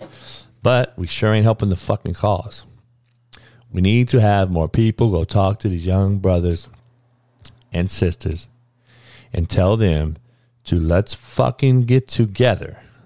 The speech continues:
instead of staying apart. It don't, it's not a good fucking look. We're beating the shit out of each other in Miami airport.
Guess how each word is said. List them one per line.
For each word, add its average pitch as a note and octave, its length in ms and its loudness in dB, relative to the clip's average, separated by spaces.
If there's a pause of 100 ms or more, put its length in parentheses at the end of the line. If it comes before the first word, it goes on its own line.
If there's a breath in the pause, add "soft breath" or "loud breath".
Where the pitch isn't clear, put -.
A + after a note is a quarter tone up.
(120)
instead F2+ 680 -4
of - 180 -12
staying D#2+ 480 -6
apart. - 560 -10 (1120)
It E2 160 -6
don't, G2 280 0 (200)
it's - 120 -14
not F2 180 0
a B2 60 2
good E3 200 0
fucking E3 420 2
look. F#2+ 340 2 (320 loud breath)
We're G2 100 0
beating F#2+ 240 0
the A2 60 -2
shit - 240 -2
out F2 120 2
of F2 80 -2
each F2 200 -6
other E2+ 240 0
in F2 180 -2
Miami E2+ 440 0
airport. - 440 -2